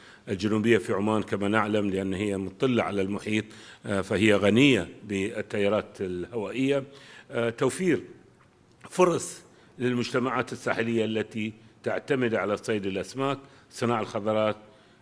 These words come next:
أيضًا تطوير الصيد في نواحي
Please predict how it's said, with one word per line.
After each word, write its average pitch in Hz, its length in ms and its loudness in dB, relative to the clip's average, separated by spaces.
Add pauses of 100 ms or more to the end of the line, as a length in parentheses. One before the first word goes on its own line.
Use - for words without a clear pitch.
(120)
أيضًا 107 440 2 (920)
تطوير 127 380 4
الصيد 113 340 2
في 117 200 -6
نواحي 107 520 -4